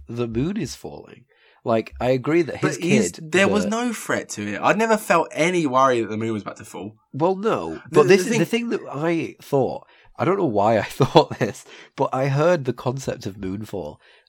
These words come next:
Speaker 1: and for some reason, I thought that it would just be the moon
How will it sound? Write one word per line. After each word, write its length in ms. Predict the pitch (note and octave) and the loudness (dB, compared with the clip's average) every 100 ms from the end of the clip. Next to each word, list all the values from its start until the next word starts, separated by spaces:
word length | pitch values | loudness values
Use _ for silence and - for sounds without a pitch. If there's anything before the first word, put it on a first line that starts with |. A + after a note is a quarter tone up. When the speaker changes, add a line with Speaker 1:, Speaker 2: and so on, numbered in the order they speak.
| - | -8
Speaker 1:
and 120 | A2+ | -8
for 120 | - | -8
some 260 | B2 E3+ D3+ | -6 -4 -4
reason, 460 | D#3+ F3 G#2+ F2 - | -4 -4 -6 -8 -10
I 140 | G2 A#2+ | -4 -4
thought 260 | - G#2+ | -2 -4
that 100 | G2 | -4
it 100 | G2 | -6
would 160 | F#2+ F#2+ | -6 -8
just 220 | F#2 - | -10 -6
be 380 | G#2+ G2+ D#2 D2 _ - | -2 -2 -4 -12 _ -14
the 140 | F2+ | -10
moon 500 | F2+ F#2+ G2+ F2 E2 | -6 -4 -4 -6 -12